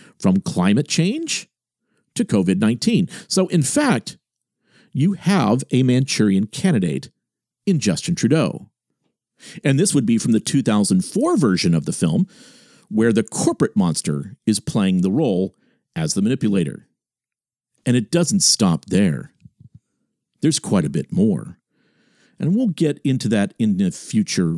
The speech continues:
episode, I'm sure, within the next few weeks. But know this,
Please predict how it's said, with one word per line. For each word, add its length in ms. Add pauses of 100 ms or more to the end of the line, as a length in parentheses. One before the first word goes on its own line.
(120)
episode, 520
I'm 100
sure, 320
within 300
the 60
next 180
few 160
weeks. 480 (1040)
But 120
know 280
this, 520